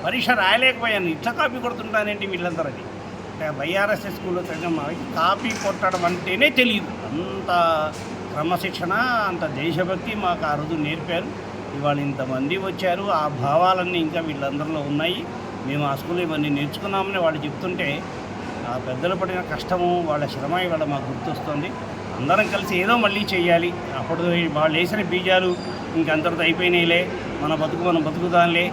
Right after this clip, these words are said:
అనేటువంటి అభిప్రాయాలు లేవు ఇవాళకి మాకు. ఏదో కొంత మనం చేయాలి, ఆ గ్రామాల్లో, ఆ ఊళ్ళలో చేయాలనే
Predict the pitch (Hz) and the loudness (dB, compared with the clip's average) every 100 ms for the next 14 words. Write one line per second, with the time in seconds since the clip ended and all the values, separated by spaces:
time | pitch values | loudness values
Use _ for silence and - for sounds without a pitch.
0 | - 143 190 185 175 160 147 190 202 196 | -4 2 4 4 2 0 0 0 4 4
1 | 156 151 196 180 156 170 175 160 160 160 | 4 4 4 4 4 2 2 0 0 -2
2 | 202 - - - - 123 175 254 196 214 | -6 -8 -8 -8 -4 0 2 2 0 0
3 | 302 202 202 180 170 147 147 165 - 139 | 0 0 0 2 2 2 0 -4 -2 -2
4 | 151 143 143 139 135 147 202 170 143 143 | 0 0 0 0 -2 0 0 0 0 -2
5 | 143 160 - 143 135 139 135 135 | -2 -2 -4 -4 -2 -2 -2 -4